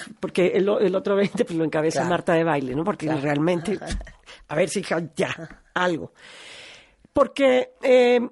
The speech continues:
Speaker 1: en general, a nivel mundial, las, la participación de mujeres en deportes ha aumentado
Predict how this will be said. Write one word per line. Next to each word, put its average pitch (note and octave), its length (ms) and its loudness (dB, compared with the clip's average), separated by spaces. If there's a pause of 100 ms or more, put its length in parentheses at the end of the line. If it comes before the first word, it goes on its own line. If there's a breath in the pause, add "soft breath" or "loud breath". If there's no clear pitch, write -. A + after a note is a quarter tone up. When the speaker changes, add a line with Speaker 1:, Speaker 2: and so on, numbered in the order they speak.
(240)
Speaker 1:
en A#3+ 140 2
general, C4+ 420 4
a D#4+ 40 6
nivel C#4 240 2
mundial, B3+ 440 0
las, A#3+ 200 -4
la F#3+ 160 -2
participación G3 640 -2
de C4 80 2
mujeres A#3+ 540 0
en G3+ 100 -4
deportes G#3+ 560 -4
ha A3 40 2
aumentado A#3 840 0